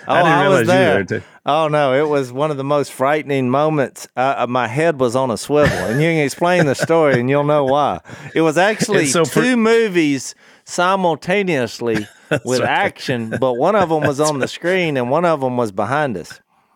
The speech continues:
Speaker 2: So what was funny was, is that y'all didn't sit, Lisa and I, for some reason, didn't sit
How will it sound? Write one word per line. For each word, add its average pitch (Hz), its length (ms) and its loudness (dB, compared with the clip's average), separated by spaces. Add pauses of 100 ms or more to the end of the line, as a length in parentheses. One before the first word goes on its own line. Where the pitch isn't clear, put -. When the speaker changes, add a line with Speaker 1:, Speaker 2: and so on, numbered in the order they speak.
(320)
Speaker 2:
So 151 160 0
what 185 200 2
was 143 200 0
funny 220 320 2
was, 123 500 2
is 120 320 0
that 110 180 0
y'all 120 320 0
didn't 139 340 0
sit, 147 420 -2
Lisa 170 340 0
and 127 100 0
I, 117 140 0
for 107 140 -4
some 160 280 -2
reason, 139 340 0
didn't 117 260 0
sit 156 400 0